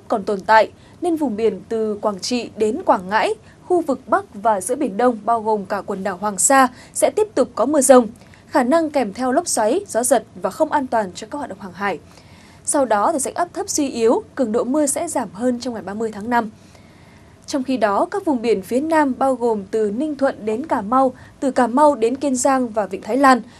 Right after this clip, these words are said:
và khu vực Nam Biển Đông, trong đó có quần đảo Trường Sa, duy trì mưa rào và dông rải rác tập trung trong thời điểm chiều tối đến đêm, nên tàu thuyền vẫn cần phải cảnh giác với tầm nhìn giảm và hiện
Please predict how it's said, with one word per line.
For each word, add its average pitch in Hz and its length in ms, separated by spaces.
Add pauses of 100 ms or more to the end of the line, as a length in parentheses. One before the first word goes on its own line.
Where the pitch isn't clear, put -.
(180)
và 240 220
khu 330 220
vực - 240
Nam 277 200
Biển 196 180
Đông, 226 280
trong 226 240
đó 208 300
có 226 240
quần 202 240
đảo 196 200
Trường 202 240
Sa, 254 360 (240)
duy 339 200
trì 262 240
mưa 247 220
rào 233 240
và 185 100
dông 233 200
rải 214 180
rác 339 340
tập 208 180
trung 240 260
trong 220 180
thời 202 160
điểm 202 200
chiều 196 220
tối 202 260
đến 247 200
đêm, 262 240 (400)
nên 339 160
tàu 262 200
thuyền 202 260
vẫn 240 160
cần 208 180
phải 190 100
cảnh 196 180
giác - 400
với 247 120
tầm 226 200
nhìn 214 120
giảm 196 280 (320)
và 254 80
hiện 262 160